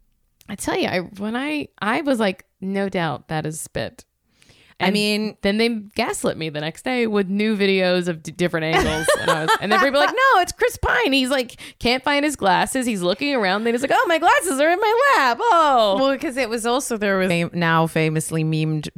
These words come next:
Speaker 2: image of him with headphones on, zoned out. And he's zoned out through, like, uh, so many of the press interviews, like Harry rambling on about how a movie is a movie. Uh, so people were like, "No, he was just, like, out of it the whole th-, the whole time."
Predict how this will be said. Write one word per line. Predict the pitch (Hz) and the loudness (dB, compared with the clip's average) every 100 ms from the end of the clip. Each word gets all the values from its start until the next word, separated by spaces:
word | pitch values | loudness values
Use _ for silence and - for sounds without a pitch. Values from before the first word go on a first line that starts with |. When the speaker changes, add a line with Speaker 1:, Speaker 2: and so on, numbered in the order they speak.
| - | -6
Speaker 2:
image | - 165 160 156 | -2 0 0 0
of | 147 | 0
him | 160 151 | 0 0
with | 147 - | -2 -2
headphones | 185 185 175 160 151 | -2 -2 -2 -2 0
on, | 151 143 143 143 139 | 0 2 0 0 -4
zoned | 156 156 147 151 | -2 0 0 0
out. | 143 139 143 143 - | 0 0 2 0 -4
And | - 151 151 147 | -6 -6 -4 -8
he's | 170 180 160 147 | -6 -2 0 -2
zoned | 139 147 151 151 | -2 0 0 2
out | 139 139 - | 2 0 -2
through, | - 147 | -2 0
like, | 139 143 - | 0 -4 -4
uh, | |
so | 156 - 156 | -6 -2 -2
many | 151 147 | -2 -4
of | |
the | 135 | -6
press | - 139 139 - - - | -4 -4 -4 -10 -10 -4
interviews, | 156 147 143 143 147 | -2 -2 -2 -2 -2
like | 139 131 - | -6 -6 -6
Harry | 143 131 131 | -6 -6 -6
rambling | 131 131 160 | -8 -4 -2
on | 226 247 | 0 0
about | 175 151 | 0 0
how | 143 | 2
a | 135 | 0
movie | 143 135 | 0 -2
is | 127 | -2
a | |
movie. | 160 202 196 - - - - _ - | -2 0 -2 -4 -12 -20 -20 _ -2
Uh, | 165 160 151 | 0 0 -2
so | 202 | -4
people | 202 185 | -4 -2
were | |
like, | 202 220 | -2 -4
"No, | - 453 480 440 | -4 0 2 2
he | 285 | 0
was | 302 320 | -4 -4
just, | 370 330 | -4 -2
like, | 339 - | -2 -2
out | 208 262 | -2 0
of | 330 302 | 0 0
it | 269 226 170 | 2 2 0
the | 208 | -2
whole | 208 254 | 0 0
th-, | 247 - | -2 -6
the | 254 | -2
whole | 262 339 | 0 0
time." | 359 349 381 392 339 202 143 117 | 0 -2 -4 -4 -2 -2 0 -2